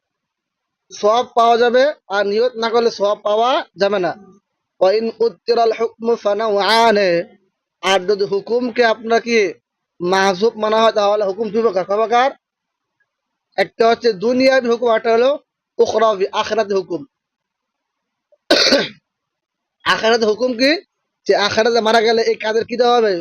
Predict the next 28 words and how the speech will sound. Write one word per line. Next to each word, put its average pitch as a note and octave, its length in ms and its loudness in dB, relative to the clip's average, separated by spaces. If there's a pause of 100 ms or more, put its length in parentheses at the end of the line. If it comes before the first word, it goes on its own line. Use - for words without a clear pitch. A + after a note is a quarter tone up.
(180)
সওয়াব G3+ 360 0
দেওয়া A3+ 260 0 (600)
হবে। F#3 220 2 (1000)
বা G3+ 180 2 (500)
যদি G#3 120 0
খারাপ A3+ 380 0
কাজ A#3+ 160 2
হয়, A#3 140 0
তাহলে G#3 180 -2
তার A3 140 -14
শাস্তি F#3 380 -8
দেওয়া A#3 240 2 (400)
হবে। E3+ 200 0 (640)
আর F3+ 140 0
দুনিয়াতে A#3+ 540 0
কি? B3+ 180 2 (640)
এই A3+ 120 2
কাজটা A#3 440 -2 (460)
সঠিক A3 420 -2
হয়েছে G#3+ 340 -2 (480)
বা F3+ 240 -2
ভু-, F3+ 380 -2
ভুল F#3+ 240 -4
হয়েছে, G3+ 260 -2 (540)
এটা G3+ 180 2
বিবেচিত G3 340 -4
করা F3 220 -4
হবে। D3 200 -8